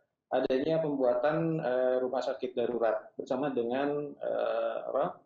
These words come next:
eh, Provinsi Jawa Barat. Dan seperti tadi Pak Andre sudah katakan juga, kita memang sedang merekrut lagi, eh, relawan-relawan, terutama dalam hal ini relawan medis, baik dokter, perawat, maupun juga,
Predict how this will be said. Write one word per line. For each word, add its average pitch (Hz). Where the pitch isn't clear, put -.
eh, 120
Provinsi 139
Jawa 127
Barat. 120
Dan 127
seperti 131
tadi 127
Pak 113
Andre 120
sudah 120
katakan -
juga, 135
kita 147
memang 143
sedang 120
merekrut 123
lagi, 143
eh, 113
relawan-relawan, 110
terutama 110
dalam 107
hal 107
ini 110
relawan 107
medis, -
baik 120
dokter, -
perawat, 120
maupun 123
juga, 110